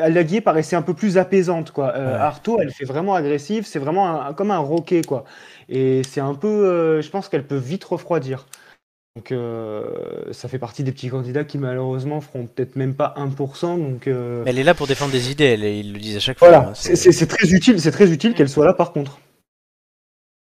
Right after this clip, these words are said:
Speaker 2: Mais, ouais, ils ont effectivement un travail. Je pense que, ouais, dès, dès le lendemain du premier tour, euh, une fois qu'elle aura perdu, euh,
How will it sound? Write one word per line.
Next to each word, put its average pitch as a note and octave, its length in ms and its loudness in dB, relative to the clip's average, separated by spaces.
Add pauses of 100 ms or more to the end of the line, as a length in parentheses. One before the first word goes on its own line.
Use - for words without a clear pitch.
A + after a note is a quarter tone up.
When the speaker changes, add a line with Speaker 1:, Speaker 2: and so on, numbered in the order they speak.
(460)
Speaker 2:
Mais, G2 460 -12
ouais, - 140 -12 (140)
ils A#2 280 -10
ont C#3+ 160 -8
effectivement A#2+ 320 -10
un B2+ 40 -8
travail. - 180 -4
Je - 60 -8
pense F#3 160 -4
que, - 80 -6
ouais, D3+ 160 6
dès, C3 240 0
dès D3+ 180 -2
le B2 120 -6
lendemain C#3 560 -4
du G#2+ 160 -10
premier A2 340 -10
tour, - 320 -14 (500)
euh, - 220 -12
une A#2+ 80 -10
fois A2 140 -6
qu'elle G2+ 140 -4
aura F#2+ 160 -4
perdu, C3 400 -4 (100)
euh, - 540 -16